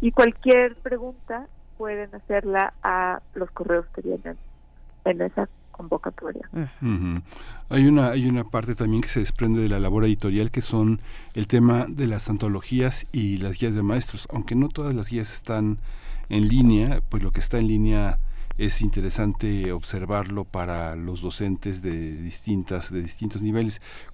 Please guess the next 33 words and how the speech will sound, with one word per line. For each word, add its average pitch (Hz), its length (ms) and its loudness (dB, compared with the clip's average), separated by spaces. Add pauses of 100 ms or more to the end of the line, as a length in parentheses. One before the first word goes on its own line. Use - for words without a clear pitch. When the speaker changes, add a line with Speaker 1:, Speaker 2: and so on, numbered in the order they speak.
Speaker 3:
Coméntanos 143 440 4
un 135 80 -2
poco 135 240 -4
de 123 40 2
estas - 200 -4
antologías. 98 680 -4 (460)
¿Han, 113 360 4
han 123 180 4
hecho 120 220 0
alrededor 95 600 -2
de 95 360 -4
cinco 127 380 0
o - 20 -6
seis 104 200 -6
antologías? 98 600 -6 (120)
¿En, 101 280 -4
en 98 120 -4
qué 110 120 -4
consisten 101 560 -4
y 90 120 -4 (320)
cómo, 107 420 2
cómo 117 260 0
se 110 140 -4
sus-, - 200 -8
cómo 127 240 2
se - 320 -2 (300)
desprenden 107 720 0
del 87 240 -4
trabajo 92 340 -4
editorial 90 380 -2
de 87 80 4
la 87 100 2
revista? 85 460 0